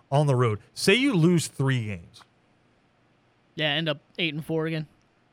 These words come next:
Speaker 1: What's the conversation around James Franklin?
Speaker 2: Yeah. No, I'm, I'm pretty sure it's, especially from the fans, it's, it's pretty loud.
Speaker 1: Yep.
Speaker 2: And pretty disappointing.
Speaker 1: So
Speaker 2: Albeit, that's if, like,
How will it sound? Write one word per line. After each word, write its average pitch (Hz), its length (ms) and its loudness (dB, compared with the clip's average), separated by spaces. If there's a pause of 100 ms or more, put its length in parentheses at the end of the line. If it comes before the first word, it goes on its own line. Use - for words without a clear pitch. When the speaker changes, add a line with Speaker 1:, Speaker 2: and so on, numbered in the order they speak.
(600)
Speaker 1:
What's 170 260 4
the 196 80 0
conversation 190 500 2
around 165 160 2
James 156 180 0
Franklin? 214 300 -6 (640)
Speaker 2:
Yeah. - 220 0 (420)
No, 180 120 -4
I'm, 190 220 -2
I'm 175 200 -4
pretty 190 200 -2
sure 190 240 -2
it's, - 380 -10 (320)
especially 190 460 -2
from 208 160 -2
the 202 80 -2
fans, 196 380 -2
it's, 185 160 -8
it's 196 180 -8
pretty 202 240 -2
loud. 202 260 -2 (120)
Speaker 1:
Yep. 120 200 0 (120)
Speaker 2:
And 156 100 -14
pretty 185 240 0
disappointing. 175 600 -6 (180)
Speaker 1:
So 139 120 2
Speaker 2:
Albeit, 233 400 4 (140)
that's 226 220 -2
if, 233 180 -2
like, 208 220 2